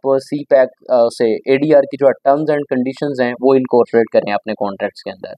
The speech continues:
Secondly, establish एडीआर centers। तो ये जो China और Pakistan है ये म्यूचुअली मिल के एडीआर सेंटर्स जो है वो कायम करें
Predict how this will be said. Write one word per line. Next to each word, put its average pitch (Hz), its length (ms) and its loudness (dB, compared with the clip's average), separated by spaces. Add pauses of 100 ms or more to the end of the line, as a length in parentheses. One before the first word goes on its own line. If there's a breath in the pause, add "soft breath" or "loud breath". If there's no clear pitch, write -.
(440)
Secondly, 156 400 4
establish 143 500 0
एडीआर 127 260 4
centers। 104 540 -8 (280)
तो 127 160 -4
ये 143 60 2
जो 151 200 2 (200)
China 123 260 2
और 143 160 2
Pakistan 135 580 -2
है 117 160 0 (160)
ये 135 100 -2
म्यूचुअली 151 640 0 (300)
मिल 151 240 0
के 143 240 0
एडीआर 131 500 4
सेंटर्स 131 420 -4
जो 143 120 -6
है 135 60 4
वो 110 140 -2
कायम 110 300 -4
करें 127 300 0